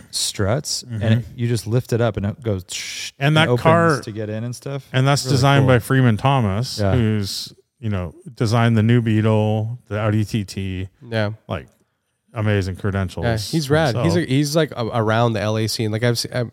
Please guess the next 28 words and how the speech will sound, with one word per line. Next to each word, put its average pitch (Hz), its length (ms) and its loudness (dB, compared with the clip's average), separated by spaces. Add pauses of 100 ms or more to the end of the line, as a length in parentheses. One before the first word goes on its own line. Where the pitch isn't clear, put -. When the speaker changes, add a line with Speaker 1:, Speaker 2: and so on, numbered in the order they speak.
(120)
Speaker 3:
met 127 220 -4
him 120 120 0
at 104 140 -6
Cos-, 113 380 -2
Cars 110 220 -2
and 104 80 -10
Coffee 110 360 -4
Malibu 104 480 -4
Speaker 2:
You 127 120 2
talked 123 140 4
Speaker 3:
briefly 127 100 2
Speaker 2:
to 120 60 2
him 110 60 2
Speaker 3:
with 104 140 0
Speaker 2:
at - 100 -12
Motor 120 220 -2
Works, 107 160 6
Speaker 1:
Mm-hmm. 139 100 4
Speaker 2:
right? 113 180 -2 (140)
Speaker 1:
Yeah. 117 160 4
Speaker 3:
He's 120 140 -2
a 123 40 -10
cool 104 120 -4
Speaker 2:
Yeah. 95 60 0
Speaker 3:
dude. 120 220 -4 (140)
Um, 123 320 -2 (300)
dude, 143 200 0
so 123 420 0